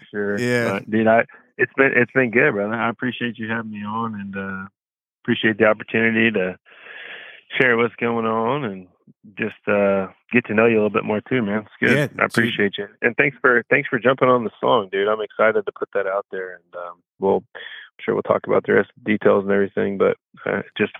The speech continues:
Speaker 1: we appreciate everything that you've, uh, been doing and that you're, you're,
Speaker 2: Yep.
Speaker 1: you're still doing. So
Speaker 2: Hell yeah,
Speaker 1: Yep.
Speaker 2: man. I, I appreciate you. Like,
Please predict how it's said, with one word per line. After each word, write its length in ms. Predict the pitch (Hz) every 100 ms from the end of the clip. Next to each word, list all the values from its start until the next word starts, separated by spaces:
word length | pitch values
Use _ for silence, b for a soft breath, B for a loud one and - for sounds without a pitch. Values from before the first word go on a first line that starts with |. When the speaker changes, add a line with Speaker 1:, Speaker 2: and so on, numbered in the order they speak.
| 120
Speaker 1:
we 80 | 107
appreciate 440 | - 107 - 101
everything 320 | 101 98 101
that 100 | 98 -
you've, 200 | 98 95
uh, 200 | 95 92 92
been 200 | 110 107
doing 240 | 110 107
and 100 | 98
that 120 | 95 -
you're, 180 | 92 92 _ _ _ _ -
you're, 80 | 120
Speaker 2:
Yep. 200 | 151 120
Speaker 1:
you're 260 | 95 101 - -
still 160 | - 113
doing. 120 | 92 _ _ _
So 140 | 92 87 _ _ _ _ _
Speaker 2:
Hell 220 | 120 131
yeah, 80 | 139
Speaker 1:
Yep. 80 | 117
Speaker 2:
man. 220 | 113 120
I, 180 | 98 101
I 140 | 110
appreciate 480 | 139 147 135 151 139
you. 240 | 131 120 - _ _ _ _ _ _ _ -
Like, 220 | 98